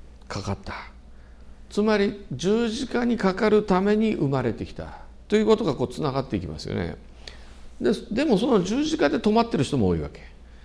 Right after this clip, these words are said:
十字架の先に何があるかって言ったら、キリストは御霊となって我々の求める人々、信じる人々の中に宿ってくださる。ね、え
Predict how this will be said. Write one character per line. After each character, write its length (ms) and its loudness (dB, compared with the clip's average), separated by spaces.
十 380 2
字 160 2
架 160 4
の 80 2
先 280 2
に 120 4
何 240 6
が 80 10
あ 60 8
る 80 4
か 80 6
っ 20 6
て 80 -2
言 80 -4
っ 60 -12
た 100 2
ら、 280 4
キ 140 0
リ 140 2
ス 80 -10
ト 80 0
は 340 2
御 100 -4
霊 100 2
と 120 0
な 140 0
っ 140 -4
て 360 2
我 200 4
々 240 4
の 320 0
求 260 2
め 100 4
る 120 2
人 180 -2
々、 240 -2
信 240 0
じ 140 2
る 80 4
人 160 -2
々 140 -2
の 100 2
中 320 -2
に 260 -2
宿 340 -2
っ 40 -4
て 120 -4
く 80 -4
だ 120 0
さ 120 -10
る。 80 -12
ね、 340 0
え 800 0